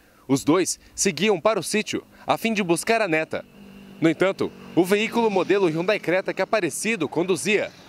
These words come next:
acabou colidindo frontalmente com a picape S dez, que seguia no sentido contrário.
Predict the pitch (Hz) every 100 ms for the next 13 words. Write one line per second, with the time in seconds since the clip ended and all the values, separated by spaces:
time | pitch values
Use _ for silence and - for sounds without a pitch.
0 | - 180 208 196 214 233 196 147 208 196
1 | - 240 240 185 143 208 - 101 - -
2 | - 233 233 226 214 208 214 214 170 156
3 | - - - - - 180 180 214 185 160
4 | 185 190 - 185 170 254 254 202 165 98
5 | 92